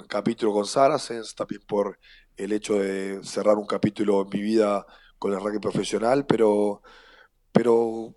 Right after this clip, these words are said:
nada, sentí al final de todo que, nada, que lo hice en mis términos y estoy en paz con la decisión.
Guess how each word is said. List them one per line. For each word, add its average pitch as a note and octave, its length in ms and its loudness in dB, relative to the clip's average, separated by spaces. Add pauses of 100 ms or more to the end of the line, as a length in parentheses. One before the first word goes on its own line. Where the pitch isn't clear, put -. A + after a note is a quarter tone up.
nada, G#2+ 280 -2
sentí B2+ 500 -4
al B2 140 6
final B2 280 -2
de A#2+ 120 0
todo B2+ 320 2
que, G#2 680 -4 (680)
nada, F#2 260 -8
que - 160 -4
lo G#2+ 80 4
hice G#2 840 2
en G#2 120 -8
mis G#2 160 -8
términos B2+ 540 2
y G2+ 80 -4
estoy A2 240 -2
en G#2+ 120 -6
paz G#2+ 180 0
con G2+ 140 -4
la G2 60 -6
decisión. F#2 480 -8